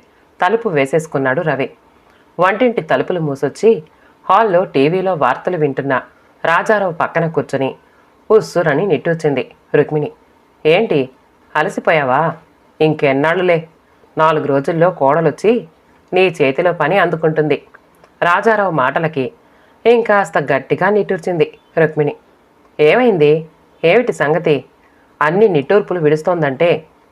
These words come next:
ఏదో గట్టి విషయమే అయ్యుండొచ్చు అని అనుకున్నాడు రాజారావు. "మీ అబ్బాయికి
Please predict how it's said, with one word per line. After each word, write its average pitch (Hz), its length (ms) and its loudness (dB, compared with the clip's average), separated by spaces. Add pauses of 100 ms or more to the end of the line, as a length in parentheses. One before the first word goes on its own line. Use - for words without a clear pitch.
(140)
ఏదో 156 220 4
గట్టి 160 400 0
విషయమే 170 440 0
అయ్యుండొచ్చు 156 560 0
అని 160 140 0
అనుకున్నాడు 156 460 -2 (360)
రాజారావు. 139 420 -2 (720)
"మీ 160 120 4
అబ్బాయికి 160 800 0